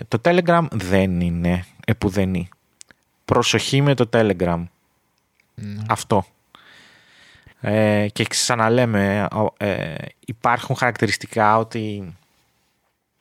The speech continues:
Speaker 1: στην Αμερική, αν κάποιος σου στέλνει από, δεν σου στέλνει από iMessage, ε, μήνυμα και σου στέλνει text ή σου στέλνει, ξέρω εγώ, Telegram ή κάτι τέτοιο, ε, είναι κατά ενενήντα τοις εκατό, ε, απόπειρα,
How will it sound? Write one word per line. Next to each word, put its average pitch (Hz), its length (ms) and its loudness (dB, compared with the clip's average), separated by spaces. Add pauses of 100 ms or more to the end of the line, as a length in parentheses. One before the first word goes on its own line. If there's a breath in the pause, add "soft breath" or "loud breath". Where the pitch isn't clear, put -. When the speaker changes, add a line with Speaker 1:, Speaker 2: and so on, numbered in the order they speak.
(160)
Speaker 1:
στην - 180 -6
Αμερική, 107 420 0
αν 120 100 2
κάποιος 117 280 -2
σου - 100 -6
στέλνει 110 440 0
από, 95 680 0
δεν 107 100 2
σου - 120 -4
στέλνει 107 340 0
από 98 360 -2
iMessage, 98 640 -2 (840 loud breath)
ε, 98 540 -2
μήνυμα 101 460 0
και - 100 -6
σου - 60 -4
στέλνει 113 400 0
text 110 320 0
ή 107 40 -4
σου 110 160 -4
στέλνει, 110 960 -2
ξέρω 110 180 2
εγώ, 107 180 2
Telegram 101 460 2
ή 101 440 -4
κάτι 107 240 -2
τέτοιο, 120 500 -2 (800 loud breath)
ε, 110 920 0
είναι 131 600 2
κατά 120 220 -2
ενενήντα 123 320 2
τοις - 120 -4
εκατό, 113 1000 2
ε, 107 340 -4
απόπειρα, 104 1200 -2